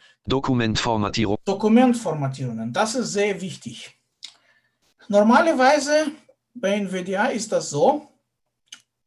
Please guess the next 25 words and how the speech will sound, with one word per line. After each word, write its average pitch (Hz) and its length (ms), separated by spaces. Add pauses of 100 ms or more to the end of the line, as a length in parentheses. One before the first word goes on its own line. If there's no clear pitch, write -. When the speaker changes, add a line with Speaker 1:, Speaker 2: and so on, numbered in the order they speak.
(140)
Speaker 2:
ähm, 175 540
wenn 190 340
ich 277 280
zum 262 240
Beispiel, 254 920 (160)
äh, 190 680
ich - 240
kann 302 500 (440)
in 220 200
N 208 220
V 202 100
D 180 160
A 233 220
in, 233 200
in 185 200
Dokumentformatierungen 196 1200
gehen, 277 440 (100)
in 170 460 (160)
allgemeine 185 600
Einstellungen, 151 800 (400)
und 240 100
dann 220 160
kann 247 220
ich 233 160
dort 220 400